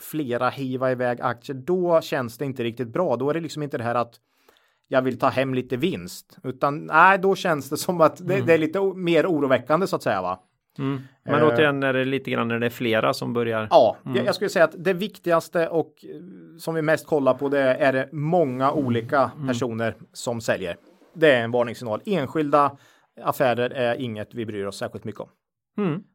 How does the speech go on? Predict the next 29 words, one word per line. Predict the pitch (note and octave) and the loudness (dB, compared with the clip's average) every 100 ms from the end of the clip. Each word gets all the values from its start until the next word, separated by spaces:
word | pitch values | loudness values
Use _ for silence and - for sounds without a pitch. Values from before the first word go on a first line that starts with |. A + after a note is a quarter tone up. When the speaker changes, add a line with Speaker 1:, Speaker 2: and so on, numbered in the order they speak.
| _ _ | _ _
Speaker 1:
Det | B3 | -2
är | |
väl | C4+ B3 | 0 0
en | A3+ | -2
hygglig | G3+ A3+ | -4 0
Speaker 2:
Och | D3 | 2
sen | |
Speaker 1:
sammanfattning. | F3 E3+ | 4 4
Speaker 2:
finns | - | 6
det | |
ju | E3 | 6
alltid | D#3 C#3 | 6 2
lite | C3 C3 | 0 -4
speciella | - C3+ C#3 B2 A#2+ | -6 -2 2 2 2
bolag, | C#3 C3 C3 D3 C3+ | 2 2 4 4 2
men | C#3+ | 2
det | D#3 | 4
är | D3+ | 4
ju | C#3 C#3+ | 2 0
s-, | C3+ - - | -4 -10 -14
det | - | -2
är | D#3+ | 0
ju | E3 | 0
inte | F3 C#3+ F3+ | -2 -2 -2
en | E3 | -2
kvalitetsstämpel | E3 D#3 D#3 D#3 - C3+ B2 B2 D#3+ | 0 0 0 -2 0 0 0 -2 0
de | D3+ | 2
här | C3 A#2 | 2 2
där, | A#2 A2+ | 2 0